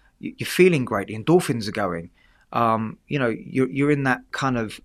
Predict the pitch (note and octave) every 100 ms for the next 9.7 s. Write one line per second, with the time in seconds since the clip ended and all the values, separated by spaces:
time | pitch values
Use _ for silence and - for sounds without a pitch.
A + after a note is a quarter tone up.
0 | - - E3 D#3 - - A2+ G#2 - E3+
1 | F#3 A2+ E2+ - _ _ _ _ _ _
2 | _ _ C3 A#2+ G#2+ D#3 - C#3+ A#2 F#2
3 | - - D3 B2+ A#2+ A#2 - - - -
4 | - - - - A#2 - B2 B2+ B2+ B2+
5 | A#2 - G#2+ G2+ G#2 G2+ G2+ - G#2+ G2
6 | F#2+ G#2 G2 G2+ - G#2 - A#2+ A2+ G#2
7 | A#2 A#2+ G#2 F2+ _ _ - A2 A#2+ G#2
8 | F2+ F#2+ - G2 F#2+ - - - A#2 G2
9 | G2 G2 A2+ B2 - F#2 F#2